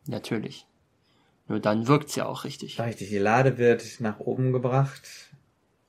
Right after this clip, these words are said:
Speaker 2: und abgesetzt.
Speaker 1: Indy und Marion sind festgebunden und müssen auch noch dabei zusehen.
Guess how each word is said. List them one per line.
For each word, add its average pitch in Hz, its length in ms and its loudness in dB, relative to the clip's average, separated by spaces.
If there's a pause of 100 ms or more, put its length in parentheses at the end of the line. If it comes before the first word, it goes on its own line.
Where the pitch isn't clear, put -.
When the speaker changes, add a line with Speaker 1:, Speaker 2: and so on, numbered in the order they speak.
Speaker 2:
und 107 640 0 (2000)
abgesetzt. - 1000 0 (3000)
Speaker 1:
Indy 123 300 4
und 117 120 4
Marion 123 480 4
sind 117 200 -2
festgebunden 135 680 4
und 139 60 8
müssen 151 280 8
auch 123 100 8
noch 135 140 6
dabei 123 260 4
zusehen. 175 680 4